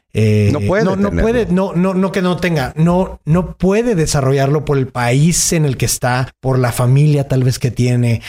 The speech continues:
Speaker 1: Y eso, pues, es un impedimento para, para, para crecer muchas veces como persona y te, te, te quedas como en una caja y una burbuja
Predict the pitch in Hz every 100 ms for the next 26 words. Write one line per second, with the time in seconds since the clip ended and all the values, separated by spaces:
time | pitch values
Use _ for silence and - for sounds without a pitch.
0 | - 143 151 143 170 175 - _ - 147
1 | 147 139 180 185 175 160 135 127 131 135
2 | 123 147 131 117 107 120 107 110 113 -
3 | 107 98 120 - 143 143 151 147 147 160
4 | 151 160 151 127 123 113 139 151 139 120
5 | - 127 - 123 180 196 185 165 143 151
6 | 170 165 170 165 147 160 160 139 139 165
7 | 165